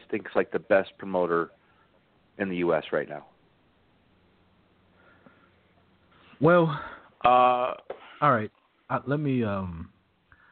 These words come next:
Speaker 2: let me put it like this. All right, Raw sucks. That's run by Vince McMahon. N X T is awesome. N X T U K is awesome. SmackDown Live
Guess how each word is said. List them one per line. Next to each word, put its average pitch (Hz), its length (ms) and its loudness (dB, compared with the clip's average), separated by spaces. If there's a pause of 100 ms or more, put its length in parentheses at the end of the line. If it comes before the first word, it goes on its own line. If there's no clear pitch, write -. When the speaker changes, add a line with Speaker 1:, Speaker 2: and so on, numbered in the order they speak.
(140)
Speaker 2:
let 151 100 2
me 190 80 6
put 180 160 0
it 113 80 -4
like 98 180 -8
this. - 140 -16 (1120)
All 92 100 -6
right, 98 240 -8
Raw 143 320 2 (120)
sucks. - 300 -8 (800)
That's - 240 -12
run 113 220 -4
by 101 140 -8
Vince 104 280 -12
McMahon. 87 440 -16 (1300)
N 92 160 -6
X 107 240 -6
T 127 340 2 (240)
is 87 120 -6
awesome. 87 460 0 (600)
N 104 100 2
X 104 140 2 (100)
T 127 60 4
U 127 260 4
K 151 400 0 (180)
is 90 160 -12
awesome. 87 460 -6 (640)
SmackDown 110 500 4
Live 85 400 2